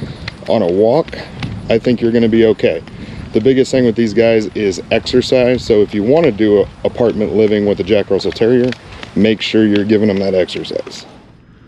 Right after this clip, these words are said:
All right, guys, so let's dive into if a Jack Russell Terrier is going to make a good apartment dog. So here is my opinion on this. First off, I do have a blog post on this topic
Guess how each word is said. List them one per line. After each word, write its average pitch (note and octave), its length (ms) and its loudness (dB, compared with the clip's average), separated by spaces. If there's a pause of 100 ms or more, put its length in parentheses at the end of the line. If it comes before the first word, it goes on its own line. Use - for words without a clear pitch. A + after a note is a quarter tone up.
(580)
All D3 80 -6
right, A2+ 160 -2
guys, G#2+ 240 0
so B2+ 120 0
let's C#3+ 320 -2
dive B2 680 -2
into A2 1040 0
if A2+ 220 0
a - 20 0
Jack G2+ 420 -2
Russell G2+ 300 -6
Terrier G2 500 0
is F2 220 0
going F#2+ 300 -2
to F#2 80 0
make F2+ 440 -2
a E2+ 380 -2
good G#2 580 0
apartment F2+ 680 -4 (260)
dog. - 460 -6 (840)
So B2 340 0
here D3+ 420 0
is A2+ 320 -2
my G#2+ 200 0
opinion F2+ 520 -2
on E2+ 440 -4
this. F2 380 -4
First C#3+ 380 -2
off, A2+ 300 0
I G#2+ 100 -2
do G#2 140 0
have A2 140 0
a F2+ 60 -2
blog F2 320 -2
post - 460 -4
on F2+ 180 -2
this E2+ 220 -2
topic F2+ 480 -4